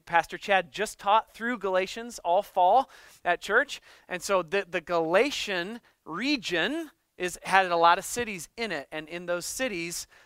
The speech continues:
that's where Paul wrote his letter to the Galatians, okay? So let's look at, um, Cappadocia. Here's Cappadocia. How beautiful is this place? Okay, Cappadocia is famous for the city of Caesarea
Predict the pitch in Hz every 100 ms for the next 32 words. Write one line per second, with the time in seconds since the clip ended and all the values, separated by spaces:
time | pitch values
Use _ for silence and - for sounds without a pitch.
0 | _ 175 - 180 175 - 185 185 165 160
1 | - 170 147 147 147 139 - 160 151 143
2 | 135 131 135 165 185 - 110 - 107 156
3 | 185 - - - _ - 180 196 233 220
4 | 180 - 170 156 156 175 160 170 175 240
5 | - 156 127 190 - 220 185 170 185 190
6 | 165 147 175 165 196 175 147 123 185 -
7 | 123 101 - - _ _ _ _ _ -
8 | 190 214 - - - - - - 180 214
9 | 277 - 202 180 - 202 190 170 185 -
10 | - - _ _ _ _ 208 190 170 -
11 | 247 220 190 - 220 - 196 208 233 175
12 | 120